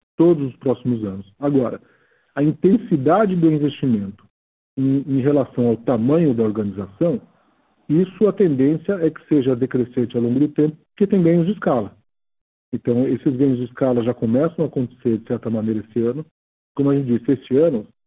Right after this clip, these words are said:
é, mesmo com um guidance de despesas forte, como o que a gente colocou,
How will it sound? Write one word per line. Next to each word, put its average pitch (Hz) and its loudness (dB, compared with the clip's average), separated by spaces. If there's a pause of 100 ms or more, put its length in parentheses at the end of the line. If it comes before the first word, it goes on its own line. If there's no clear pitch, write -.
(260)
é, 120 -2
mesmo 147 0
com 147 -2
um 127 0
guidance 120 -2
de 117 -6
despesas 110 -4 (120)
forte, 139 0
como 113 -6
o - -12
que 120 -6
a - -2
gente 113 -8
colocou, 135 -4